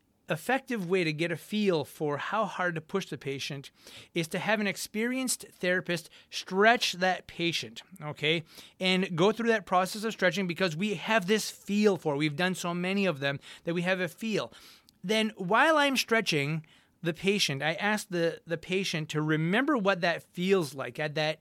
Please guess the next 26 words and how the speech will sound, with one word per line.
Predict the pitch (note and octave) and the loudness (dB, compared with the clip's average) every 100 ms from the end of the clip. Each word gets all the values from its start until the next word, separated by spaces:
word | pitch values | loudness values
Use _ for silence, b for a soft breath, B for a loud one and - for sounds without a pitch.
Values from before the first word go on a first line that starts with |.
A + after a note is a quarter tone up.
| - | -4
end | F3+ F#3+ | -2 0
range | E3 F3+ F3 D3+ | 0 0 0 0
where | D3 | 2
I | F3 | 0
feel | F3 F#3+ F#3+ | 0 0 0
like | F3 D#3+ | 0 -2
enough | C#3+ D#3 D3+ | -4 -4 -4
is | D3+ | -6
enough | D3 D3 D3+ - B B | -4 -2 -2 -4 B B
and | C#3+ | -8
the | |
patient | C3+ A#3 A3+ F#3+ | 0 0 0 -2
feels | F3 E3+ D#3 | -2 -2 0
like | C#3+ | -4
enough | C#3+ D3 - | -4 -6 -6
is | C3+ D3 | -8 -6
enough, | C#3+ D3 - B B B B | -4 -4 -6 B B B B
and | F#3 | 0
I | G3 | 0
tell | F#3 - A#3+ | 0 2 2
them | B3 | 2
to | G3+ | 2
remember | F#3+ F3 F3+ G3+ E3 | 2 2 4 4 2
that. | B2+ C3 - B B B B | 0 -10 -14 B B B B
Then | E3 F3 G3 G3+ - | -2 4 6 4 2
I | E3 F3 | 0 0